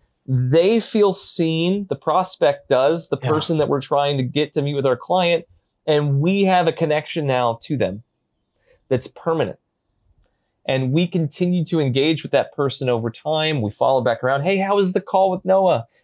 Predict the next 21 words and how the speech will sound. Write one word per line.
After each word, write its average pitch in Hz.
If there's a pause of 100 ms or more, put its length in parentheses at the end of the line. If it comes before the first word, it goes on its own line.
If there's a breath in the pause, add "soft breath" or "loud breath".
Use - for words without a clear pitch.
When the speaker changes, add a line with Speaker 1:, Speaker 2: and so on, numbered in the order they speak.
(120)
Speaker 1:
Well, 170
how, 185
you 165
know, 156
what 170
did 175
you 180
guys 175
talk 175
about? 156
Was 147
it 151
any 160
good? 160
Is 123
there 131
ways 147
that 156
you 156
can 151
help?" 151